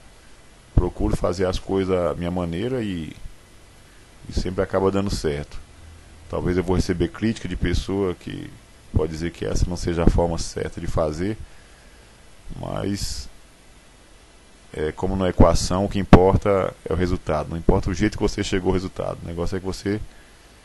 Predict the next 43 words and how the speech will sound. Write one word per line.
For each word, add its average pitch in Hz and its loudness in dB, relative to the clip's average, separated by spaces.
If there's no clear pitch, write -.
chegou 87 -2
ao 95 2
resultado 95 -2
e - 0
o 101 6
resultado 98 0
deu 98 0
certo. - -6
Então 90 4
é 90 2
isso 90 0
aí, 95 2
fica - 8
com 82 -4
Deus, 92 6
acesse 85 2
o - -6
meu 78 -4
blog. 90 6
Eu - -2
vou 82 2
tá 82 -2
lá 90 0
à 76 -6
disposição - 6
de 82 -2
vocês. 87 0
É, 76 -2
se - 0
puderem 80 6
me 85 -2
se-, - -4
seguir 82 -2
o 82 -4
blog 78 4
também, 85 -4
estarei 85 -2
muito - -2
agradecido. 87 -4
Então 82 -6
é 82 -4
isso - -2
aí, 82 -4